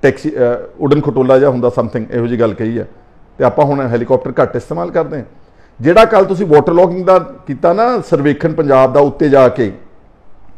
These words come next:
ਇਹ ਬਹੁਤ ਪੁਰਾਣੀ, ਅ, ਇੱਕ ਟੈਕਨੀਕ ਹੈ, latest technique ਹੈਗੀ ਆ ਕਿ ਤੁਸੀਂ Google ਤੋਂ, Google,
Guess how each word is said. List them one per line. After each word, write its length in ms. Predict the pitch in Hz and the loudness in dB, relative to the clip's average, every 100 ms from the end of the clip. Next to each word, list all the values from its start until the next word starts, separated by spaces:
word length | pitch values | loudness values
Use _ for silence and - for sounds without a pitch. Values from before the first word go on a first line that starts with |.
| - | -8
ਇਹ 60 | |
ਬਹੁਤ 320 | 120 165 180 - | 2 2 2 2
ਪੁਰਾਣੀ, 480 | 147 147 165 139 - - - - - _ _ 131 | 2 2 0 -2 -8 -20 -20 -20 -20 _ _ 0
ਅ, 640 | 135 131 127 123 - 92 98 | 2 4 4 0 -4 -14 -8
ਇੱਕ 460 | 160 120 160 135 131 | -6 -6 0 0 2
ਟੈਕਨੀਕ 440 | 160 135 143 139 110 | -2 0 0 0 -2
ਹੈ, 220 | 117 - - _ - | -2 -6 -20 _ -2
latest 420 | 135 160 214 - | 0 4 2 2
technique 340 | 175 165 170 165 | -6 -6 -4 -2
ਹੈਗੀ 240 | 139 160 | -2 -2
ਆ 80 | 202 | -2
ਕਿ 120 | 196 | -4
ਤੁਸੀਂ 260 | 160 151 175 - - - _ - 120 | -6 -4 -6 -8 -20 -20 _ -12 0
Google 240 | 147 156 185 | 2 4 4
ਤੋਂ, 380 | 190 185 196 165 | 4 2 0 -2
Google, 360 | 139 147 175 | 0 2 0